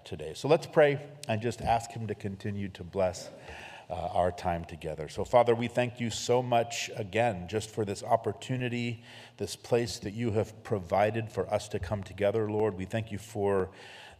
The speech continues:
the ability that we have, Lord, to study your word, the freedom that you've provided here for us to do that. And we pray, Lord, as we do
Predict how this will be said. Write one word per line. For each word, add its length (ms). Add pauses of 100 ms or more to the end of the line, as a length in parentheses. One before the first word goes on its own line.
the 300
ability 600
that 200
we 140
have, 380
Lord, 340
to 100
study 380
your 260
word, 340
the 80
freedom 440
that 160
you've 320
provided 640
here 280
for 280
us 160
to 120 (140)
do 200
that. 420 (420)
And 140
we 120
pray, 340
Lord, 320
as 320
we 100
do 320